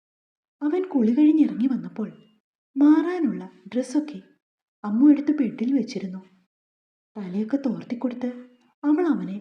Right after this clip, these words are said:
ഡ്രസ്സ് ചേഞ്ച് ചെയ്യാൻ സഹായിച്ചു. പെട്ടെന്നായിരുന്നു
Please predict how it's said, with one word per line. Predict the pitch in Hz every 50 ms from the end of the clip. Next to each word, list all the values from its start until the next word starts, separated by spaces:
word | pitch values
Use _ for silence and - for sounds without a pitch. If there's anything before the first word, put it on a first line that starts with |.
| - -
ഡ്രസ്സ് | 214 214 277 302 302 302 330 -
ചേഞ്ച് | - 285 202 185 196 208 214
ചെയ്യാൻ | - 269 285 302
സഹായിച്ചു. | 302 269 208 - 175 175 175 170 - 185 180 - _ _ _ _ _ _ _ _ _ _ _ _ _ _ _ _ _ _ _ -
പെട്ടെന്നായിരുന്നു | 294 294 294 294 - 381 415 381 311 226 190 202 202 185 175